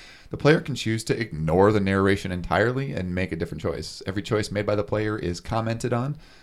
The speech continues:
by the narrator, and depending on what choices the player makes, they'll encounter different endings to the game before it actually starts over.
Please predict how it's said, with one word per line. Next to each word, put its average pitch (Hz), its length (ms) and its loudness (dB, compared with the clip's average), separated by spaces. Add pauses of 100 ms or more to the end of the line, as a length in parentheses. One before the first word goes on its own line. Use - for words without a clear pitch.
by 101 140 4
the 101 120 2
narrator, 113 440 4
and 98 100 0
depending 104 380 -4
on 90 120 -2
what 101 180 -2
choices 123 420 0
the 131 80 -6
player 135 280 -4
makes, 151 360 -6
they'll 107 240 -2
encounter 92 460 -6
different 107 420 -2
endings 117 560 -4 (220)
to 110 100 -4
the 107 80 -4
game 98 300 -2
before 90 280 -4
it 85 60 -2
actually 85 320 -6
starts 95 400 0
over. - 340 -6